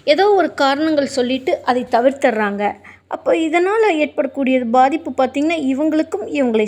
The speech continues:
சார்ந்தவங்களுக்கும். ஏன் இந்த வேலைக்கு போறக்கு அவங்களுக்கு பிடிக்கல? ஏன் இப்படி அவர்ஷன் ஆயிக்கிறாங்க? ஏன், ஏ-, இவங்க நல்லா தானே படிச்சிருக்காங்க? ஏன் இவங்கள வேலைக்கு போறக்கு சங்கடப்படுறாங்க,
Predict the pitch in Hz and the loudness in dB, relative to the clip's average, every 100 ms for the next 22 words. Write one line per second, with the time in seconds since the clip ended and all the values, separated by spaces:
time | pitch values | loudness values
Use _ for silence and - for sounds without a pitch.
0 | 214 214 220 226 220 208 202 - 208 - | -2 -2 -2 -2 -4 -4 -6 -8 -12 -12
1 | - - _ 330 415 440 320 262 262 269 | -20 -20 _ -2 0 0 0 0 0 -2
2 | 294 269 240 240 233 240 226 220 208 196 | -2 -6 -2 -2 -2 -4 -2 -4 -6 -6
3 | 220 226 220 240 - 349 269 359 349 302 | -4 -2 0 -2 -4 -4 0 2 2 0
4 | 254 202 233 247 285 247 226 240 226 220 | 2 2 2 -2 -4 -6 -4 -4 -4 -2
5 | 240 262 - - - - 294 370 349 - | -2 -2 -8 -20 -20 -12 -4 -2 -2 -6
6 | 247 262 269 277 285 277 262 294 320 320 | -4 2 4 4 2 0 0 2 2 2
7 | 330 277 226 254 226 240 220 226 247 277 | 0 0 0 -2 -2 -2 -2 0 -2 0
8 | 320 330 277 247 269 262 240 262 254 - | 0 0 0 0 0 0 0 0 -4 -4
9 | 226 - 233 226 240 247 214 220 226 233 | -4 -4 -4 -2 -2 -4 -4 -2 -2 -2